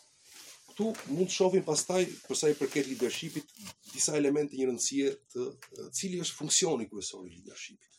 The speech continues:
Apo, funksioni i leadershipit është pikërisht krijimi i një fronti të përbashkët, i një aleance ndërklasore.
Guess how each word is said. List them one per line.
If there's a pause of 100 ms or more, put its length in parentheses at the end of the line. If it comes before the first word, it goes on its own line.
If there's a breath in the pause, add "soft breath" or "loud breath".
(840 soft breath)
Apo, (440 soft breath)
funksioni
i
leadershipit
është
pikërisht (100)
krijimi
i
një
fronti
të
përbashkët,
i
një (100)
aleance (400)
ndërklasore.